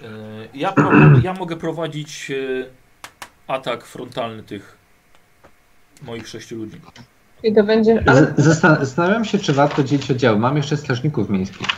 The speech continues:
Speaker 2: Właśnie, mieliśmy
Speaker 3: Zastanawiam
Speaker 2: więcej.
Speaker 3: się, czy dzielić jakby oddziały jakby homogeniczne, które walczyły ze sobą wcześniej.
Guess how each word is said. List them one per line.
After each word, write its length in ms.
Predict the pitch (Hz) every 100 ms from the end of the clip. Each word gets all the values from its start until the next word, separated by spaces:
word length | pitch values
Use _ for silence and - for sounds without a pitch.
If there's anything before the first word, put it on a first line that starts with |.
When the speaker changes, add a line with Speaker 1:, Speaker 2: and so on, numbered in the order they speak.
| -
Speaker 2:
Właśnie, 300 | - 247 240
mieliśmy 180 | 220 127
Speaker 3:
Zastanawiam 380 | 123 139 143 147
Speaker 2:
więcej. 100 | - 151
Speaker 3:
się, 60 | 147
czy 120 | 131
dzielić 440 | 127 143 139 123
jakby 560 | 131 127 120 113 110 110 - _ _ _ _ - -
oddziały 1040 | - 120 117 117 123 120 120 117 117 117 117 117 - - _ _ -
jakby 260 | 113 117
homogeniczne, 760 | 117 127 120 117 123 123 117 104
które 280 | - 117
walczyły 460 | 107 110 104 131 123
ze 160 | 113 107
sobą 320 | 123 113 113
wcześniej. 720 | - - 123 104 - - 113